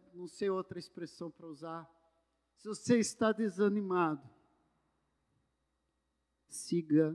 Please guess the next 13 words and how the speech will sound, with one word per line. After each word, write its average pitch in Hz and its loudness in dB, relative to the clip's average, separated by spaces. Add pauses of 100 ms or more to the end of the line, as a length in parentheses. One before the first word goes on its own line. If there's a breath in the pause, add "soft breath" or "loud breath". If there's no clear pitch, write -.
(140)
nos 147 -6
caminhos 131 -4
do 120 -6
Senhor. 95 -6 (4000)
Porque 139 4
a 135 6
Bíblia 139 8
fala 135 0
que 135 -6 (120)
felizes 139 0
são 123 -4
essas - -14
pessoas. 107 -18